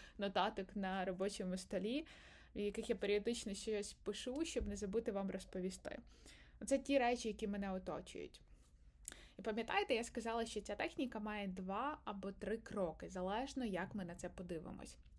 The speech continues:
Третій крок, він такий за бажанням. Третій крок — це після того, як ви, е, відчули, як вам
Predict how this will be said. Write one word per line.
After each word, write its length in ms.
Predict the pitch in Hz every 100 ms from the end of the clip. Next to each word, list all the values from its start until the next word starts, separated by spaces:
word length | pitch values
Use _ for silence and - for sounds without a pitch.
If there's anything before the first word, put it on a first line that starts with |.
| - - - -
Третій 280 | 226 294 302
крок, 340 | 277 233 294 -
він 140 | 226 233
такий 460 | 226 220 214 196 - - - - - -
за 140 | 196
бажанням. 640 | 196 208 185 139 - - 233 - - - - -
Третій 280 | 240 311 285
крок — 360 | 247 370 -
це 120 | - 269
після 320 | 254 254 269
того, 240 | 269 277
як 180 | 247 220
ви, 380 | 208 233 254 233
е, 540 | 202 - 185 185 185 196 - - - - - - - - -
відчули, 420 | 208 - 277 247
як 260 | 214 220 220
вам 280 | 208 202